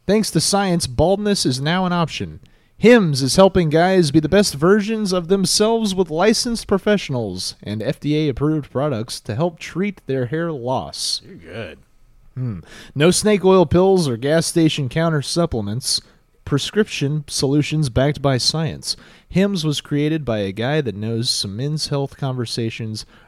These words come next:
Speaker 1: are easier online than in person. Well, you should do it in person 'cause everybody online's gonna know, right?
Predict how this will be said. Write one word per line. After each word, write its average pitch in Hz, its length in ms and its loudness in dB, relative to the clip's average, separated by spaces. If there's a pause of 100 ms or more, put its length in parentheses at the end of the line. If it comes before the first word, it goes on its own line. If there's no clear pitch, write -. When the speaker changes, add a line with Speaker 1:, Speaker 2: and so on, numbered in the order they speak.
Speaker 1:
are 98 160 -8
easier 117 500 -2
online 107 720 -6
than 98 160 -8
in 95 120 -10
person. 104 520 -6 (920)
Well, 113 100 0
you 220 160 2
should 180 160 -2
do 220 140 4
it 220 40 6
in 185 80 4
person 220 400 6
'cause 151 160 2
everybody 208 680 4
online's 190 800 0
gonna 165 240 0
know, 185 500 2
right? 110 640 -4